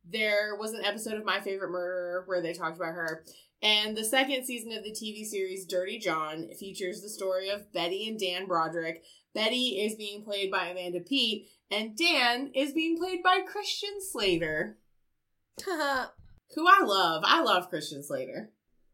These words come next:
Speaker 1: So, um, Betty Broderick is still serving time. She, <laughs> she's never denied that she did it, but she's also never really shown remorse or acted like she felt bad about it, which is why she's never been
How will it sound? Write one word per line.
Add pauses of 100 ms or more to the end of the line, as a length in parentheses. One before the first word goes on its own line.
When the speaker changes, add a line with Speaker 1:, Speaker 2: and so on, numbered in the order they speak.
(200)
Speaker 1:
So,
um,
Betty
Broderick
is
still
serving
time. (420)
She, (680)
<laughs> (1200)
she's
never
denied
that
she
did
it,
but
she's
also
never
really
shown
remorse
or
acted
like
she
felt
bad
about
it,
which
is
why
she's
never
been